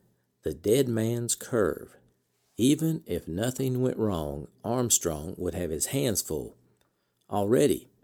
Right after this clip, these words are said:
he would have to find a safe landing spot free of large craters and boulders. By the time the lunar module was a hundred feet up, Armstrong would have to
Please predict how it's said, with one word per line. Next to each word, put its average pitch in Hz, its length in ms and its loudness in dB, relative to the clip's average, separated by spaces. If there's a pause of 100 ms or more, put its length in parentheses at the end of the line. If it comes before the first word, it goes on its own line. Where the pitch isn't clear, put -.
(260)
he 98 100 -2
would 95 200 0
have 92 240 -6
to 110 80 -6
find 95 440 -2
a - 140 -8
safe 101 460 2
landing 110 400 -2
spot - 440 -4
free 101 540 0
of 85 160 -4
large 104 480 -2
craters 90 580 -2
and 85 220 -6
boulders. 107 540 0 (800)
By 90 160 -2
the 87 100 2
time 127 320 0
the 104 60 2
lunar 113 240 4
module 104 480 2
was 87 180 0
a 80 100 -2
hundred 117 360 -2
feet 107 320 2
up, 120 300 0 (460)
Armstrong 107 680 0
would 98 160 -2
have 95 320 -8
to 90 400 -2